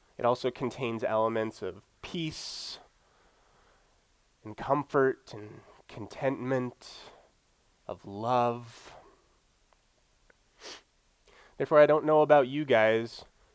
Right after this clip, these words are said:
but joy is a difficult <laughs> thing to describe to another person with words, like I'm trying to do right <laughs> now. It's almost as if words are not good enough to describe joy, but,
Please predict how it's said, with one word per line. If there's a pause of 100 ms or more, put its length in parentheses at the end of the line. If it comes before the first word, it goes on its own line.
(460)
but
joy
is
a
difficult
<laughs>
thing (300)
to
describe
to
another
person
with
words, (840)
like
I'm
trying
to
do
right
<laughs>
now. (2000)
It's
almost
as
if
words
are
not (420)
good
enough
to
describe
joy,
but,